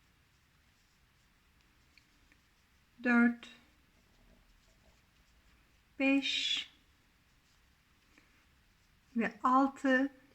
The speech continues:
Şimdi bunu diğer V'ye geçerken şu arada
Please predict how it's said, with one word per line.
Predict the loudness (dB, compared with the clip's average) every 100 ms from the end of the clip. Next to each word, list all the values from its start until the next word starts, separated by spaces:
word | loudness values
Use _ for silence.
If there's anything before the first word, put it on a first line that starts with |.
| _
Şimdi | -12 -10 0 2 4
bunu | 6 4 4 0 -6 _ -20 -20 -20 -20 _
diğer | 0 4 4 4 4
V'ye | 2 4 2
geçerken | 2 2 2 2 2 0 0 0 -6 -18 _ _
şu | -10 -2
arada | 0 0 0 -4 -8